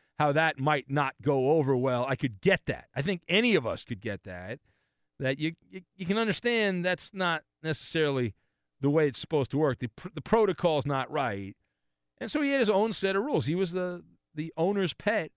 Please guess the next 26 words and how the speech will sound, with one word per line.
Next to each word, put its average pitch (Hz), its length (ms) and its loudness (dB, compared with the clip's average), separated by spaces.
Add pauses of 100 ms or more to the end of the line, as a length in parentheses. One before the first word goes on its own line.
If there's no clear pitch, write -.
Robert 143 340 0
Griffin, 131 440 -6 (380)
until 165 480 0 (160)
he 151 140 -2
wasn't 196 500 4
'cause 139 180 0
he 139 60 -4
stunk. 214 580 2 (720)
And, 175 260 0
and 185 180 0
Mike 240 180 2
Shanahan 170 640 0
is 131 160 0
not 123 300 -6
completely 110 720 -6 (880)
clean. 147 400 -2
His 156 120 -2
hands 147 360 -2
aren't 131 220 -4
completely 120 640 -6
clean 117 320 -10
here. 123 220 -2 (520)
Uh, 143 80 -6
Shanahan 214 540 2
is 120 140 0
legendary 120 720 -2